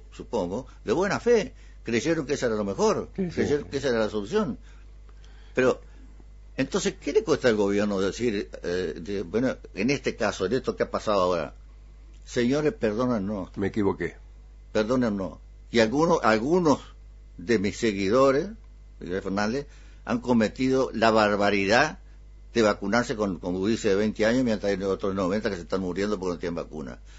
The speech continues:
Speaker 1: No lo hubiera apoyado más la gente con eso que en vez de decir estos mamarrachos que dice.
Speaker 2: Sí, sí. La
Speaker 1: Que fue a
Speaker 2: payasada.
Speaker 1: México, que fue a México para decir
Speaker 2: La payasada de
Speaker 1: la
Speaker 2: eso.
Speaker 1: payasada. <laughs> Y aparte que, que, que algunos se adelanten la fila no tiene nada que ver.
Speaker 2: Bueno, no está penado por la ley.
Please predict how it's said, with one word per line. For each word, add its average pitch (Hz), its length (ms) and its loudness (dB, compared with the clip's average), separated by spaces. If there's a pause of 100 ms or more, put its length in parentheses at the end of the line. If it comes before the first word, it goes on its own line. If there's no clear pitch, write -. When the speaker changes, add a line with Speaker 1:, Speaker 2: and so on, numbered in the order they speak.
(680)
Speaker 1:
No 170 140 -2
lo 190 100 4
hubiera 190 180 2
apoyado 151 340 0
más 156 140 0
la 135 80 2
gente 143 260 -4
con 113 180 0
eso - 200 -6
que - 80 -6
en 104 60 -2
vez 107 80 0
de 107 40 2
decir 110 120 -6
estos 104 180 -4
mamarrachos 95 520 -2
que 101 80 -4
dice. 113 360 -8 (120)
Speaker 2:
Sí, 98 80 -6 (180)
sí. 85 80 -8 (260)
La 95 80 -2
Speaker 1:
Que 90 100 2
fue 98 160 4
a 147 80 2
Speaker 2:
payasada. - 0 - (220)
Speaker 1:
México, 113 380 2 (100)
que 131 120 0
fue 143 120 4
a 139 60 6
México 147 440 0
para 123 180 4
decir 143 420 0 (100)
Speaker 2:
La 92 120 -4
payasada 107 640 2
de 92 200 2
Speaker 1:
la 120 80 2
Speaker 2:
eso. 135 80 -2
Speaker 1:
payasada. - 800 -2 (120)
<laughs> - 320 -14
Y - 40 0
aparte - 460 0
que, 131 140 -6
que, 123 220 0 (240)
que 131 100 2
algunos 156 280 2
se 151 80 4
adelanten 139 360 2
la 110 100 2
fila 147 360 2
no 123 120 0
tiene 123 220 2
nada 131 180 6
que 113 120 2
ver. 110 320 2 (760)
Speaker 2:
Bueno, 110 260 2
no 127 100 2
está 127 200 2
penado 113 320 4
por 95 120 2
la 90 120 2
ley. 90 300 0